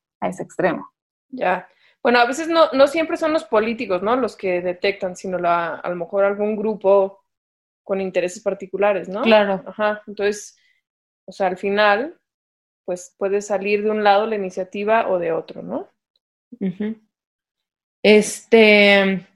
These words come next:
Speaker 3: pues sí, o sea, en pocas palabras, la gente no, no tiene que aceptar una idea ridícula, solamente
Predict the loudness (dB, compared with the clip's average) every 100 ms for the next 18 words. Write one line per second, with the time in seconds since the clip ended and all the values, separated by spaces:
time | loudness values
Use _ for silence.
0 | _ _ 0 4 4 4 4 6 4 4
1 | 2 4 2 2 0 0 0 4 4 6
2 | 4 4 4 4 2 2 4 4 6 4
3 | 2 2 2 4 4 6 4 2 2 2
4 | 2 4 2 2 4 6 8 6 4 2
5 | 0 0 0 0 2 2 2 4 4 2
6 | 4 2 2